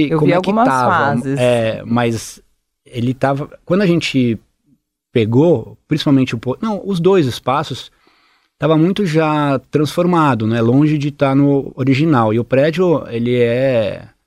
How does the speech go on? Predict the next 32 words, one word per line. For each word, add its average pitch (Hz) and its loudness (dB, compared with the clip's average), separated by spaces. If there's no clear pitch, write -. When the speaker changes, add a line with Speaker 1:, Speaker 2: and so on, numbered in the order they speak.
Speaker 2:
fantástico, 160 -2
né? 104 0
Um 104 -2
prédio 110 -4
que 113 -4
é - -2
tombado, 143 0
a 131 -4
sua 156 -2
fachada 156 -2
é - -4
tombada, 117 -2
teve 120 -2
um - 4
restauro 117 0
enorme, 143 2
mas 147 0
a 175 0
parte 139 -4
interna, 123 0
ah, 139 0
e 123 2
as 127 2
áreas, 139 -2
a, 113 -6
o 120 -10
que - -8
eles 123 -2
chamam 127 0
de 120 2
área 127 2
comum 123 2